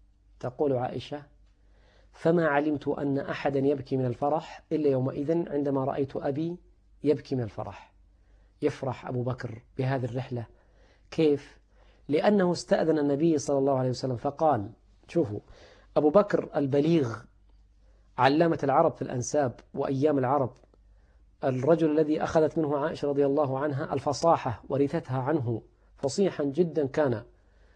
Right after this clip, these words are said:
هنا ضاعت منه الكلمات،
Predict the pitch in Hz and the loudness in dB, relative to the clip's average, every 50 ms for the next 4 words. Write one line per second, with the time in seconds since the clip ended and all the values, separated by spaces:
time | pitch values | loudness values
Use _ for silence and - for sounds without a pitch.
0 | _ _ _ _ _ _ _ _ _ _ - 196 233 226 214 214 208 214 220 214 | _ _ _ _ _ _ _ _ _ _ 4 4 6 6 6 4 2 0 -2 -6
1 | 214 - _ _ _ _ _ _ _ _ _ _ _ _ _ _ _ _ _ _ | -10 -14 _ _ _ _ _ _ _ _ _ _ _ _ _ _ _ _ _ _
2 | _ _ _ _ _ _ _ _ - 202 147 160 220 247 214 202 190 - 202 175 | _ _ _ _ _ _ _ _ -12 0 4 6 6 6 6 4 2 0 0 0
3 | 165 139 - 147 139 135 131 131 123 - - | 0 -2 0 0 0 2 2 0 -2 -4 -8